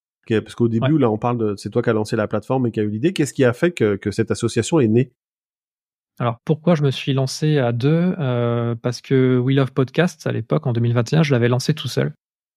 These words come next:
Speaker 2: Et, euh, j'étais encore salarié, et cetera. Et je me suis rendu compte que, ben, le produit, c'est bien, mais t'as beau avoir le meilleur des produits, alors même si toi, tu estimes que c'est le meilleur, c'est peut-être pas forcément le cas, mais si tu estimes que tu as le meilleur des produits,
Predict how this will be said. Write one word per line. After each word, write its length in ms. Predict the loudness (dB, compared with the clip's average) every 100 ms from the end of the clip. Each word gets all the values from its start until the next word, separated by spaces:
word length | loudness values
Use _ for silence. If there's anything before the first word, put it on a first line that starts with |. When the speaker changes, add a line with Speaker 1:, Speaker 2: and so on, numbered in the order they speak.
| _ _ -4
Speaker 2:
Et, 200 | 0 2
euh, 260 | 0 0 -2
j'étais 200 | -2 -4
encore 220 | -6 -4
salarié, 380 | -2 0 2 2
et 40 |
cetera. 520 | 0 -2 0 0 -2 _ _ -10
Et 80 | -8
je 120 | -2
me 60 | -2
suis 260 | 0 -2 2
rendu 340 | 2 2 -2
compte 340 | 2 2 2
que, 560 | -2 -2 0 0 -2 -2
ben, 160 | -2 0
le 100 | -2
produit, 360 | -2 0 0
c'est 160 | 0 -2
bien, 280 | 0 -4 -4 -8
mais 120 | -4
t'as 100 | 0
beau 120 | 2
avoir 180 | 4 2
le 40 |
meilleur 160 | 2 2
des 120 | 2
produits, 440 | 0 -4 0 0 0
alors 140 | -2
même 120 | -6
si 120 | -6
toi, 140 | -4 -2
tu 120 | 0
estimes 180 | -2 -2
que 60 | -2
c'est 80 |
le 40 | -2
meilleur, 140 | -2
c'est 140 | -4 -10
peut-être 220 | -10 -6
pas 60 | -4
forcément 320 | -2 -2 -2
le 40 |
cas, 160 | 0 0
mais 160 | 0 -4
si 100 | -10
tu 140 | -4
estimes 200 | -2 0
que 80 | -2
tu 140 | 0 0
as 40 |
le 40 |
meilleur 160 | 2 2
des 140 | 2
produits, 440 | 0 -4 -2 -2